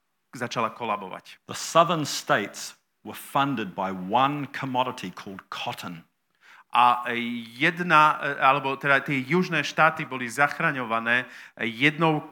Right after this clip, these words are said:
Speaker 1: komoditou a to bola bavlna.
Speaker 2: But the problem with the cotton plant is it takes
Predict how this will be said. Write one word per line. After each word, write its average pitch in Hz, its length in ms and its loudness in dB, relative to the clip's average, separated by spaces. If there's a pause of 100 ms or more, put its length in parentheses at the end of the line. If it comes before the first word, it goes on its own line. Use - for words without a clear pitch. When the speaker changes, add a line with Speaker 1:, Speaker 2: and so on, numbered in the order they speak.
(120)
Speaker 1:
komoditou 131 720 0
a 117 80 4
to 123 160 -2
bola 120 320 2
bavlna. 104 400 2 (240)
Speaker 2:
But 120 160 -2
the 156 80 -8
problem 175 400 2
with 131 160 -2
the - 80 -8
cotton 156 400 -4
plant 98 560 -8
is 117 160 -10
it 127 160 -8 (400)
takes - 480 -6